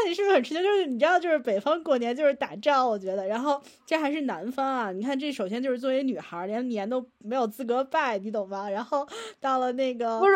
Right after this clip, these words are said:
Speaker 1: 比如大年初二。
Speaker 2: 我插一下哈，五点起床
Speaker 1: <laughs> 嗯。
Speaker 2: 倒是大可不拜，我觉得。
Speaker 1: <laughs> 不，这就是他们，我跟你讲，就是，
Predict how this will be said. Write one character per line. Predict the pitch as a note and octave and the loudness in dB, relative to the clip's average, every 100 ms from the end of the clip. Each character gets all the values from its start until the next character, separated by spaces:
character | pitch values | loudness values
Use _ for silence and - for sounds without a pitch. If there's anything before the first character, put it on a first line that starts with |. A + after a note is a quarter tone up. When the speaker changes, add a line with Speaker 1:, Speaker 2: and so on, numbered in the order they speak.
| D4+ | 4
Speaker 1:
比 | G3+ | 2
如 | A3+ | 4
大 | D4 | 4
年 | C4+ | 4
初 | G#4 | 6
二。 | F#4 | 6
Speaker 2:
我 | |
插 | D4+ B3+ | 6 0
一 | |
下 | C#4+ A3 | -2 -4
哈， | A#3 B3 G3 | -2 0 0
五 | A#3+ F4+ | 0 0
点 | E4+ F4+ | 2 2
起 | - A#3 | -2 -4
床 | A3+ A#3 G#3 | -2 0 0
Speaker 1:
<laughs> | |
嗯。 | C4+ | 6
Speaker 2:
倒 | F4+ | 8
是 | - - | 8 6
大 | G4+ | 4
可 | F4+ D#4 | 4 0
不 | G3+ A3+ | -2 2
拜， | E4 C#4 | 8 8
我 | B3+ D4+ | 8 2
觉 | - E4+ D4+ | 4 4 6
得。 | E4 F4+ - _ _ _ _ _ _ _ - | 6 4 2 _ _ _ _ _ _ _ -2
Speaker 1:
<laughs> | G#4 - - | -2 -4 -2
不， | A4 | 2
这 | G#4+ A4+ | 4 4
就 | A#4+ | 4
是 | |
他 | G#4 G#4+ | 4 2
们， | A4 D#4 - _ | 2 0 -4 _
我 | C#4+ | -4
跟 | G4+ | -2
你 | G#4 | 0
讲， | A#3 | 0
就 | A#3+ A4 | -2 -2
是， | G#4 - | 0 0